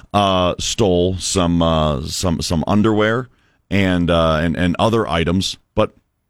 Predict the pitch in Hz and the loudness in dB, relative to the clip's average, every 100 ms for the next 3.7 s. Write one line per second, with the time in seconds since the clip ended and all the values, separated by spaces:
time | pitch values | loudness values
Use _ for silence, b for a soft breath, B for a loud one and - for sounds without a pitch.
0 | _ _ _ 208 277 240 240 190 87 - | _ _ _ 0 2 2 2 2 0 -4
1 | _ _ _ _ _ _ _ _ _ _ | _ _ _ _ _ _ _ _ _ _
2 | _ _ - 107 95 165 226 208 151 170 | _ _ -2 0 2 2 2 0 2 2
3 | 170 156 127 123 104 69 | 2 0 0 0 0 -2